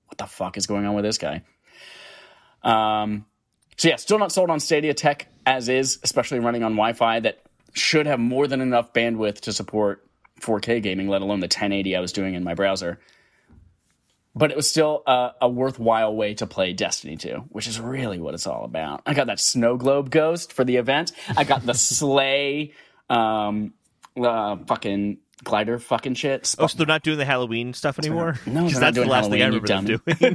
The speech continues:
Speaker 2: doing.
Speaker 1: <laughs> But I'm still working to try to get this polar bear, uh, sled.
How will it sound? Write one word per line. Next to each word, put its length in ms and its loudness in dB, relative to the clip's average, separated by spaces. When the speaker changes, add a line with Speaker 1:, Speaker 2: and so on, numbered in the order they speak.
Speaker 2:
doing. 160 -2
Speaker 1:
<laughs> 640 -4
But 100 6
I'm 60 2
still 200 2
working 240 0
to 60 -4
try 100 2
to 60 2
get 100 -6
this 100 -4
polar 280 0
bear, 360 0
uh, 380 0
sled. 480 0